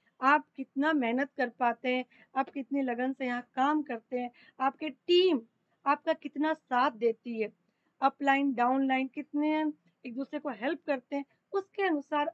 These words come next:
आपका business grow करता है। और इसमें company में एक बहुत अच्छी बात ये है कि आप ऐसा नहीं है कि सिर्फ जो ऊपर हैं, जो above level पे हैं, वही तरक्की करेंगे।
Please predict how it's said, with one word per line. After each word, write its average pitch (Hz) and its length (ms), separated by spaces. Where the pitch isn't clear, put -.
आपका 254 300
business 240 460
grow 233 240
करता - 380
है। 247 80
और 254 120
इसमें 311 300
company 311 400
में 320 100
एक 302 180
बहुत 233 360
अच्छी 339 280
बात 277 240
ये 320 240
है 285 160
कि 294 60
आप 294 300
ऐसा 330 280
नहीं 403 200
है 392 80
कि 370 120
सिर्फ 349 160
जो 339 140
ऊपर 339 400
हैं, 330 220
जो 311 80
above 285 240
level 294 280
पे 330 160
हैं, 330 100
वही 254 320
तरक्की 294 420
करेंगे। 233 400